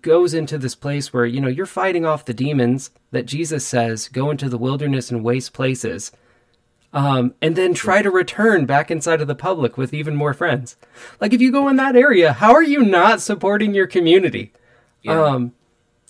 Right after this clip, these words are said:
Speaker 1: but,
Speaker 2: Man.
Speaker 1: but what I'm, I'm kind of curious about is what role did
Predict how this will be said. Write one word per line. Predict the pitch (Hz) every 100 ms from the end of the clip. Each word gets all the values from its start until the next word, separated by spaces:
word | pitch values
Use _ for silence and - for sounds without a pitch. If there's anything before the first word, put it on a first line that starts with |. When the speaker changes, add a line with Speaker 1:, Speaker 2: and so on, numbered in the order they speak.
| _ _ -
Speaker 1:
but, | 165 160 - -
Speaker 2:
Man. | 98 - _ _ _ _ _ _ _ _
Speaker 1:
but | 175 135
what | 165
I'm, | 180 214 _ _
I'm | 147 143
kind | 135 208
of | 214
curious | - 151 143 139
about | 110 107 101 - _
is | 127 123 120 113 107 - _ _ _
what | 131 165 180 160
role | 139 135 127 113 101 - _ _ _ _
did | - 131 120 113